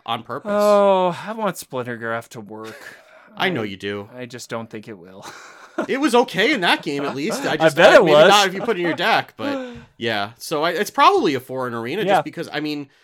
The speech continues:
Speaker 1: you know, getting three cards that are going to be on average better than, better than, you know, just, like, random cards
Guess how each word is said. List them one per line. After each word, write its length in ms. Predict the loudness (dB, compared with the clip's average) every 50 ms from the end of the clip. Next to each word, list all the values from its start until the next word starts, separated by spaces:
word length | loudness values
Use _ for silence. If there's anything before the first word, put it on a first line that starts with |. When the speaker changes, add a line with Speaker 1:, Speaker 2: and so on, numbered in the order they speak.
| _ _ _
Speaker 1:
you 140 | -12 -6 -4
know, 120 | -4 -4 -2
getting 360 | -2 -2 0 0 0 -2 -4
three 280 | -6 -8 -10 -10 -10
cards 420 | -10 -8 -6 -4 -2 -2 -2 -4 -4
that 140 | -4 -4 -4
are 100 | -4 -4
going 240 | -4 -4 -4 -4
to 60 | -6 -6
be 100 | -6 -4
on 140 | -4 -4
average 340 | -4 -4 -4 -6 -8 -10 -8
better 240 | -8 -8 -6 -6 -6
than, 300 | -8 -8 -10 -12 -14 -12
better 340 | -8 -8 -6 -6 -6 -8 -8
than, 400 | -8 -8 -8 -8 -8 -10 -12 -12 -12
you 100 | -12 -10
know, 260 | -8 -8 -8 -10 -10
just, 320 | -10 -12 -12 -12 -12 -12
like, 140 | -10 -10 -10 -10
random 360 | -8 -8 -8 -8 -10 -12 -12
cards 580 | -10 -8 -6 -6 -6 -6 -8 -12 -14 -18 -20